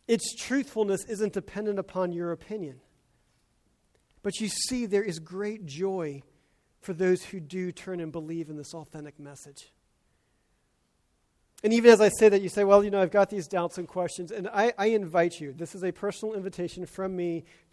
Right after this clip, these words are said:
to you, is to say, "Let's inspect the authenticity of this message together." You can email the church office, you can email me, you can contact us and say, "I'd like to inspect the authenticity." And we can get together and go through that, and I can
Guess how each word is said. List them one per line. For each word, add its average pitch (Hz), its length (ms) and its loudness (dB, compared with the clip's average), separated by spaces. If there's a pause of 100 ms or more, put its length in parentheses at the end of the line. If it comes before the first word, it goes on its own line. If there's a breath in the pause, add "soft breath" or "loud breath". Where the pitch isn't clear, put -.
to 208 80 -6
you, 185 460 -2 (200 soft breath)
is 165 120 -10
to 190 100 -10
say, 160 400 -4 (240 soft breath)
"Let's - 380 -2
inspect 185 560 -6
the 170 160 -8
authenticity 160 720 -8
of 156 100 -6
this 156 160 -16
message 147 360 -12
together." 135 460 -14 (1000)
You 175 80 -10
can 180 160 -6
email 196 240 0
the 185 80 -2
church 185 300 -6
office, 185 400 0
you 165 80 -12
can 160 100 -12
email 180 300 -4
me, 180 240 -4
you 165 100 -8
can 160 140 -16
contact 175 480 -8
us 160 180 -4
and 160 100 -12
say, 165 160 -8
"I'd 165 140 -6
like 170 240 -4
to 190 100 -8
inspect 156 440 -8
the 160 120 -8
authenticity." 147 720 -12 (720)
And 175 80 0
we 180 80 4
can 202 80 -6
get 208 140 6
together 202 340 4
and 180 80 -2
go 180 120 2
through 202 280 -2
that, 196 180 8
and 185 80 -4
I 175 60 -2
can 165 300 -6